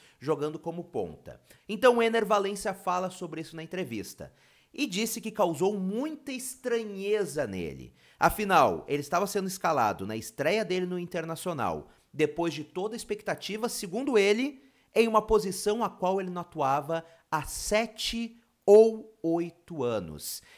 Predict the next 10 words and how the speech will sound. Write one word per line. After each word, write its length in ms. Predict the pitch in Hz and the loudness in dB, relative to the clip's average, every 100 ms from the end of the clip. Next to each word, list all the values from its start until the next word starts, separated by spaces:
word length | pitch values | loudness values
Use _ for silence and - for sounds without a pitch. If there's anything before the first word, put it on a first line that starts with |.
| - | -4
e 120 | 190 | 0
que 80 | 220 | 0
aquela 260 | 214 208 | 0 -2
situação 540 | 202 - 170 - 196 196 | -4 -6 -6 -6 -8 -6
pra 200 | 185 143 | -4 -2
ele 280 | 160 185 180 | -2 -4 -6
não 320 | 165 170 185 | -6 -6 -6
foi 280 | - 175 165 | -6 -6 -6
nada 460 | 151 160 165 170 | -4 -4 -4 -8
cômoda, 720 | - - 165 143 101 73 67 | -10 -4 -2 -2 -6 -10 -14